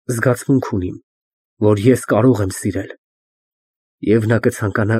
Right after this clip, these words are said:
ինձ բախտավորեցնել։ Ով գիտե, գուցե հենց մոտ է այն վայրկյանը, երբ նա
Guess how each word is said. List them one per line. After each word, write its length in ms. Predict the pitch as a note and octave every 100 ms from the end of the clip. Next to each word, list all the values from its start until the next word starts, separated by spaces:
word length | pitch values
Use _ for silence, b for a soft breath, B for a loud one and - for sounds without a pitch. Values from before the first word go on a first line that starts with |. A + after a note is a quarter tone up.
| -
ինձ 300 | B2 A2 G2+
բախտավորեցնել։ 880 | G#2 F#2+ - G2+ G2 G2 - G2 - - _ _ _ _ _ _ _ _ _ _ -
Ով 220 | A#2+ E3
գիտե, 280 | C#3 G#2 - - _ _ _ _ -
գուցե 480 | G2 A2 A2 - B2
հենց 300 | A#2+ A#2+ A#2
մոտ 260 | A#2+ C3+
է 60 | A#2+
այն 220 | G#2+ G#2
վայրկյանը, 460 | G2+ G#2 - C3 B2+
երբ 320 | G#2 A2 -
նա 100 | B2